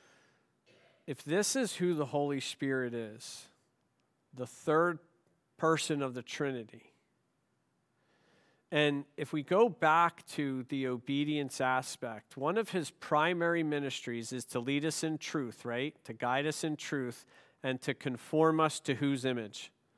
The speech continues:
The image of Jesus Christ. One of his primary ministries is holiness, isn't it? To produce holiness in us. And I'll tell you what, apart from the Holy Spirit, guess what? Ain't none of us being holy.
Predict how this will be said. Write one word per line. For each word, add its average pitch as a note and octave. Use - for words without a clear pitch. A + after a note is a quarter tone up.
The C3
image C#3+
of C#3+
Jesus B2+
Christ. A#2
One C#3+
of D#3+
his D#3+
primary E3
ministries C#3
is D3
holiness, A#2+
isn't A#2
it? G2
To D3
produce D#3+
holiness C#3
in C3+
us. G#2
And D3
I'll D#3
tell F#3
you F#3+
what, D#3+
apart D#3+
from D#3+
the C#3+
Holy D#3
Spirit, C#3
guess C#3+
what? B2+
Ain't C#3
none C#3
of B2
us A2
being A2
holy. G#2+